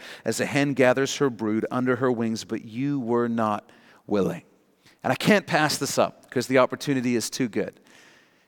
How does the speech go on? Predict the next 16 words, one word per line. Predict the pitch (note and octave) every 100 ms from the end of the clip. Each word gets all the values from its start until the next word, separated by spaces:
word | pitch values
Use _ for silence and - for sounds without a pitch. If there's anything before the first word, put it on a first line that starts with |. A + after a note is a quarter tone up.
| -
If | A#2
you | D#3
hold | F3+ G3+
to | D#3+
a | C3+
Calvinist | - E3 E3 D3+ D3+ C3
view | A#2 B2+
of | B2+
salvation, | - C3 A2+ A#2 A2+ - G2
in | G#2+
other | C3+
words, | C3+ A2+
if | B2
you | D#3+
believe | D3+ D3+ D#3 -
that | C3